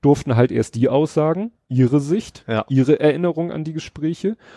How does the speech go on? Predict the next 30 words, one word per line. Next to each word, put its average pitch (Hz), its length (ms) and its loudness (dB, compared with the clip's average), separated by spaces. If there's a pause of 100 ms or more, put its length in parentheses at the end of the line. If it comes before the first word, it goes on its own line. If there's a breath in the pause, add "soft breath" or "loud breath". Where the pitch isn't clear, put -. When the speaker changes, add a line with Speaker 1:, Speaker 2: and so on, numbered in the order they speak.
(160 loud breath)
Speaker 1:
Und, 131 460 0
äh, 120 180 4
dann 117 220 2
wurde 131 160 4
sogar 120 220 0
noch 123 160 0
einer 120 300 4
kurzfristig, - 880 0
was 127 180 2
dazu 123 300 0
führte, 143 520 0
dass 127 160 0
sich 123 120 -4
das 123 160 -2
Ganze 123 260 0
so 117 120 -2
verzögerte, 117 600 0
wo 113 60 -2
manche 123 300 -2
sagten, 117 280 0
ja, 113 100 6
dass 110 160 0
der 120 140 4
so 135 100 -4
kurzfristig 139 580 -2
noch 131 140 -2
als 117 160 -4
Zeuge 156 300 0
berufen 110 400 -4
wurde, 110 280 2